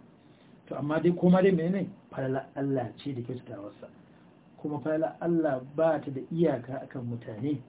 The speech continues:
shi yasa kuma ya wajaba su gode masa, su gode wa ni'imominsa, su yadda da cewa Allah ya musu ni'ima, kuma su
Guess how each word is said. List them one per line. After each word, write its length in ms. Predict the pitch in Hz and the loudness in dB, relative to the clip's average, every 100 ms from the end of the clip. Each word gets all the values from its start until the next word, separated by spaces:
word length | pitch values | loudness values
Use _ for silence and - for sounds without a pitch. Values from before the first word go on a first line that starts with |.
| - - - | -20 -20 -10
shi 180 | 175 | -2
yasa 180 | 160 170 | -2 0
kuma 180 | 160 151 | -2 -2
ya 60 | 151 | -2
wajaba 280 | 135 151 | -2 -2
su 120 | 143 117 | -2 -4
gode 380 | 135 165 147 120 | 2 4 4 0
masa, 300 | 156 - 117 - - - - - | -2 -4 -10 -18 -20 -20 -20 -10
su 80 | 139 | 2
gode 200 | 180 175 | 6 6
wa 60 | |
ni'imominsa, 560 | 143 143 139 139 123 - - - - - | 4 -2 -2 -2 -4 -8 -16 -20 -20 -8
su 60 | |
yadda 380 | 143 131 123 156 | -4 -2 -2 -2
da 80 | 151 | -4
cewa 240 | 127 147 139 | -2 -2 -2
Allah 140 | 139 | -2
ya 40 | 135 | -2
musu 240 | 139 123 | -4 -6
ni'ima, 340 | 139 156 151 139 - - - | -6 -2 -2 -4 -10 -20 -10
kuma 200 | 151 | -4
su 60 | 147 | -4